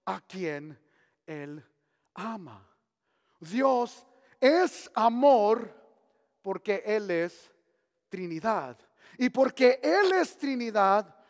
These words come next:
su amor es eterno. Ahora ve conmigo, mismo capítulo diecisiete, verso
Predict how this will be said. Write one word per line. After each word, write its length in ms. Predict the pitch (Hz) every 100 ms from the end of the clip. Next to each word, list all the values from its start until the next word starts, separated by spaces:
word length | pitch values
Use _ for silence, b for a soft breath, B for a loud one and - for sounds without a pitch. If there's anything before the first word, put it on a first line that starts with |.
| b
su 320 | - 240 233
amor 380 | 202 175 170 170
es 400 | 160 156 - _ _ _ _
eterno. 460 | 170 - 226 175 170
Ahora 280 | 190 175 - _ 156
ve 140 | 202
conmigo, 520 | 190 180 196 170 156 - _ _ _ _ _ _ -
mismo 440 | 180 220 202 208
capítulo 640 | 180 175 185 190 190 196 _ b b b b b
diecisiete, 840 | 165 175 180 156 - 208 202 180
verso 800 | 180 160 226 220 - 175 151 -